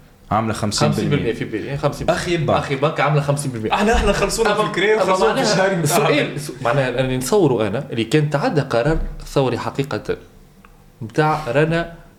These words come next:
Speaker 2: هذا تجبد فلوس، نقص لك فلوس، ت-، تي بي او ما تقص فلوس، هذيك،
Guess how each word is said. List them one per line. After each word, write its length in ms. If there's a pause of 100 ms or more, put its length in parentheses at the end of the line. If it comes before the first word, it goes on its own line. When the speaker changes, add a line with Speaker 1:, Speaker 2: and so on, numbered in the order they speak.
Speaker 2:
هذا 280
تجبد 320
فلوس، 380
نقص 280
لك 140
فلوس، 480 (520)
ت-، 60
تي 260
بي 260
او 60
ما 100
تقص 360
فلوس، 520 (540)
هذيك، 380